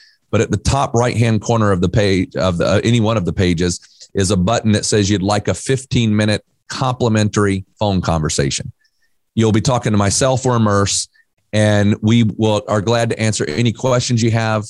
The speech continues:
help you get any information that you wanna get, and just to get that process started. It's completely laid back, no obligation,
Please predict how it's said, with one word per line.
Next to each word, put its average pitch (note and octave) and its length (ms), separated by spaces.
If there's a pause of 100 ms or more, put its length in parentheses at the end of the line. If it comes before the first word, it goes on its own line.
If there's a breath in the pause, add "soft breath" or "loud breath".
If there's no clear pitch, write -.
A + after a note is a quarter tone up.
help B2+ 300
you A2 60
get G#2+ 200
any A2+ 180
information G#2+ 580
that G2+ 180
you G2+ 60
wanna G2+ 200
get, G2+ 340 (460)
and G#2 340
just C3+ 220
to - 80
get B2 240
that A2+ 240
process A2 480
started. E2 640
It's - 140
completely A2+ 480
laid A2 280
back, G#2 320
no A2+ 200
obligation, G2+ 720